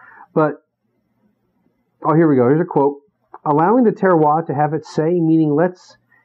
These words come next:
meaning, means letting the soil and especially the vintage express themselves.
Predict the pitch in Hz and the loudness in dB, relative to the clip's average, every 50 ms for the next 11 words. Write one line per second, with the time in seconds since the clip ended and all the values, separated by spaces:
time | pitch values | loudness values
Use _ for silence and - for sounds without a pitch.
0 | _ _ - 151 165 175 165 147 139 131 131 131 - - _ _ _ _ _ _ | _ _ -4 0 2 2 2 2 2 0 -2 -6 -8 -14 _ _ _ _ _ _
1 | - 151 180 190 180 151 135 123 127 127 - - _ - 120 123 139 156 185 220 | -2 0 2 4 4 2 2 0 -2 -6 -8 -14 _ -8 -4 -2 0 0 2 0
2 | 226 208 180 - - 170 151 147 143 143 147 139 127 120 120 - 175 170 160 - | 0 -2 -4 -2 -2 -2 0 0 0 0 -2 -4 -8 -10 -8 -6 -6 -4 -4 -4
3 | 165 135 123 117 117 151 180 175 170 156 135 131 123 - - - 143 139 131 - | -4 -4 -4 -4 -2 -2 -4 -2 -2 -2 -4 -4 -6 -8 -8 -6 -6 -6 -6 -6
4 | - 123 120 120 - 135 120 104 92 - _ | -8 -10 -8 -6 -6 -6 -6 -6 -8 -12 _